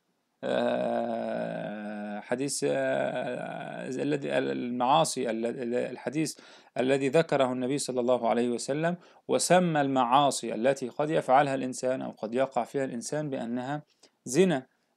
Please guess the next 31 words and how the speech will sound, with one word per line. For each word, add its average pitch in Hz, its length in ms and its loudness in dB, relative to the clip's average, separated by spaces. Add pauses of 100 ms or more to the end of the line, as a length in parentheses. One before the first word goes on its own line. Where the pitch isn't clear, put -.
آه، 117 480 0
زنا، 120 560 0
ال-، 107 100 -4
العينان 113 640 -2
تزني 123 400 0
وزناهما 110 520 -2
النظر، 151 420 0
واليدان 120 560 0
تزني 123 420 0
وزناهما 113 440 0
البطش. 131 400 0
وبعدين 131 260 4
في 147 100 -8
نهاية 151 260 -2
الحديث 127 360 -8
قال: 139 160 -2
"والفرج 135 640 0
يصدق 127 840 -4
ذلك 135 640 0 (960)
أو 156 120 2
يكذب". 180 540 -2 (500)
يعني 147 280 2
النظر 170 440 6
والبطش 131 520 2
واليد 135 480 0
وس-، 127 240 -4
هذه 175 260 2
كلها 175 340 2
مقدمات 131 720 -4
توصلك 127 560 -6
إلى، 139 320 -2